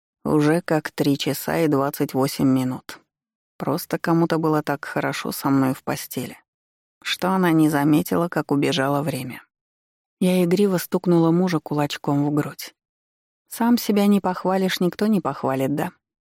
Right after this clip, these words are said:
Супруг рассмеялся низким бархатистым смехом, от которого в животе защекотало, а в крови появились пузырьки шампанского. «И всё-таки», —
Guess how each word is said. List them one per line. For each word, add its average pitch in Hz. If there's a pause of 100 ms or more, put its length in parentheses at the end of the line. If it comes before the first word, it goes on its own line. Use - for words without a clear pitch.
(400)
Супруг -
рассмеялся 156
низким 143
бархатистым 143
смехом, 143 (640)
от -
которого 165
в 143
животе 143
защекотало, 139 (400)
а 147
в -
крови 156 (100)
появились 156
пузырьки 147
шампанского. 147 (1080)
«И 147
всё-таки», — -